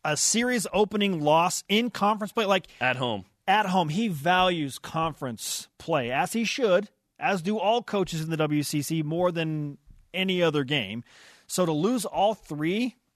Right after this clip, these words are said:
Speaker 1: <sighs> that's a, yeah, that's a straight up punch in the gut for B Y U baseball. So as I think about Mike Littlewood's perspective,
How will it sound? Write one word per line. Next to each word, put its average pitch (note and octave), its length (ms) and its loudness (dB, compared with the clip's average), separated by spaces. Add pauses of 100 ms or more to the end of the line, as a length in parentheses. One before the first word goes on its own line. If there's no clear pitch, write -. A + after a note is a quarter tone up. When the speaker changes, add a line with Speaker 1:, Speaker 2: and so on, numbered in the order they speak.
(220)
Speaker 1:
<sighs> - 400 -16
that's F3 280 -8
a, C#3 360 4 (160)
yeah, D3 220 -4
that's D#3+ 260 -6
a C#3+ 220 0
straight F#3 380 0
up D#3 220 2 (440)
punch F3 320 0
in D#3+ 80 -4
the B2+ 80 -6
gut A#2 380 0 (100)
for C#3 120 -8
B C#3+ 160 -4
Y C3 140 -2
U A#2+ 100 -4
baseball. A#2+ 480 -6
So B2 280 -2 (800)
as E3+ 120 -2
I F#3+ 60 4
think A#3 180 2
about G3 260 4
Mike F#3 280 2
Littlewood's F#3+ 360 4
perspective, F#3+ 760 0